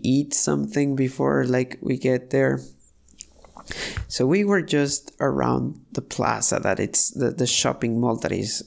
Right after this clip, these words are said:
next to the studio. And you could tell you were seeing people wearing shirts that had different messages that were also related to The Price is Right.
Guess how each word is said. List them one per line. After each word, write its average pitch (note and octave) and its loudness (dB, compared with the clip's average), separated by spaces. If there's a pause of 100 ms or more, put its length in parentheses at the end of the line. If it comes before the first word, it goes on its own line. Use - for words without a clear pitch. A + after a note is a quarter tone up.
(120)
next A2+ -2
to A2+ -2
the - -4
studio. - -2 (560)
And B2 0 (120)
you D3 0
could - -2
tell F3 2
you D3+ 4
were C#3 2
seeing C3 2
people C3 0
wearing A#2+ 0 (300)
shirts - 2 (400)
that - 0
had D#3 0
different F#3+ 0
messages C3 0 (460)
that C#3+ 2
were C3+ 2
also E3 4
related C3+ 2
to B2 -2
The B2+ 0
Price G#3+ 2
is - -2
Right. B1 -2